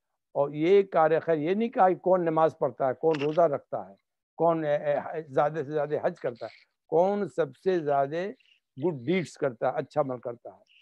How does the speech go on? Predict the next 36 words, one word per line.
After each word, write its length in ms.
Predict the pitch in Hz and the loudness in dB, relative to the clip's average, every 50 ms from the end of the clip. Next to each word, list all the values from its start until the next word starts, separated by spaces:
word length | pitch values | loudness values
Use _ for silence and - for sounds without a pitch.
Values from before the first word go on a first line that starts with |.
| _ _ _ _ _ _ _ _ _ | _ _ _ _ _ _ _ _ _
कुरान 380 | - 156 160 175 208 247 262 277 | 0 2 2 4 2 2 0 -2
जो 140 | 262 277 247 | -2 -2 0
है 320 | 170 170 196 208 208 214 226 - - | 0 0 0 0 -2 -4 -6 -8 -4
ये 140 | 180 170 165 156 | -4 -2 -2 -2
ज़िंदगी 540 | 147 156 160 165 175 180 185 175 208 214 214 | -4 -6 -8 -6 -6 -6 -6 -6 -6 -8 -8
का 240 | 185 - 190 185 185 185 - | -4 -2 0 0 0 0 -2
एक 140 | 175 170 - 156 | -4 -6 -4 -4
मैनुअल 480 | 139 147 156 175 175 175 175 143 113 | -2 0 2 2 4 4 4 4 2
है। 140 | 101 98 104 | -2 -8 -10
जैसे 340 | 117 127 131 127 185 190 185 160 - - | -10 -10 -12 -10 -10 -12 -12 -10 -4 0
कार 200 | 156 151 156 156 | 2 2 2 2
बन-, 300 | 147 139 147 151 147 143 - - | 2 0 -2 -2 -2 -6 -6 0
कार 240 | 151 139 143 147 143 | 2 2 2 2 0
बनती 460 | 135 131 131 131 127 - 160 165 147 | -2 -4 -6 -6 -8 -8 -6 -4 -2
है 180 | 120 131 131 135 - _ _ _ - - - _ _ - | -2 -4 -4 -6 -10 _ _ _ -20 -20 -20 _ _ -8
तो 60 | 160 | -8
उसका 280 | 156 139 - - 175 | -6 -6 -2 0 0
एक 100 | 156 127 | 0 0
मैनुअल 400 | 131 135 139 147 165 175 185 180 | -2 -2 -2 0 2 2 2 0
होता 300 | 147 120 123 120 - 127 117 110 | 0 -2 -4 -4 -6 -6 -6 -6
है, 60 | 123 156 - _ _ _ _ _ | -10 -14 -18 _ _ _ _ _
कोई 120 | - 143 135 | -6 -6 -4
मशीनरी 440 | 131 147 139 - 185 185 185 196 190 | -4 -4 -4 -4 -4 -6 -4 -2 -2
होती 380 | 156 147 151 143 - 160 151 | -2 -2 -4 -6 -8 -8 -6
है 60 | 147 | -6
उसका 260 | 143 131 _ - 139 131 | -6 -8 _ -6 -6 -4
मैनुअल 360 | 123 131 147 165 180 180 165 | -4 -4 -4 -2 0 0 0
होता 340 | 139 127 120 - - 120 107 | -2 -4 -6 -6 -8 -10 -10
है। 60 | 110 120 - _ _ _ _ _ _ - | -10 -14 -18 _ _ _ _ _ _ -6
अगर 160 | 139 160 170 165 | -4 -2 -2 -2
इंसान 580 | 165 170 147 - - 165 170 185 190 196 196 208 202 175 | -2 -4 -4 0 2 4 4 4 2 0 -2 -6 -8 -10
उसके 300 | 151 - _ _ - 165 | -10 -12 _ _ -8 -6
मैनुअल 460 | 147 147 147 151 156 170 175 185 185 175 | -4 -4 -4 -2 -2 -2 0 0 0 0
को 160 | 180 - 151 | 0 -2 -2
न 160 | 135 147 175 170 - | 0 0 -2 -2 -2
पढ़े 220 | - 123 107 120 | -6 -4 -4 -6